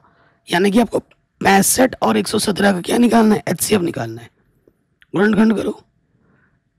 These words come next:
पाँच एकम पाँच, पाँच तिया पन्द्रह, तो यहाँ आ जाएगा तेरह एकम तेरह, एक सौ सत्रह गुणनखंड करोगे, तीन तिया नौ,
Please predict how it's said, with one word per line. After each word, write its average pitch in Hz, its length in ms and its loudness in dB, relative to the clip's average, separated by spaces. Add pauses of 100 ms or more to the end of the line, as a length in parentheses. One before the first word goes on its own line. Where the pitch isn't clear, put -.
(180)
पाँच 190 240 0
एकम 202 240 -2
पाँच, - 480 -2 (440)
पाँच 190 200 0
तिया 220 220 -2
पन्द्रह, 123 340 -8 (720)
तो - 80 -10
यहाँ 180 220 2
आ 208 40 0
जाएगा 196 240 0
तेरह 196 240 2
एकम 196 280 -4
तेरह, 117 280 -8 (1400)
एक - 140 -16
सौ - 120 -10
सत्रह 208 280 -4
गुणनखंड 196 380 0
करोगे, 196 300 0 (1200)
तीन 214 200 0
तिया 220 200 0
नौ, 208 180 2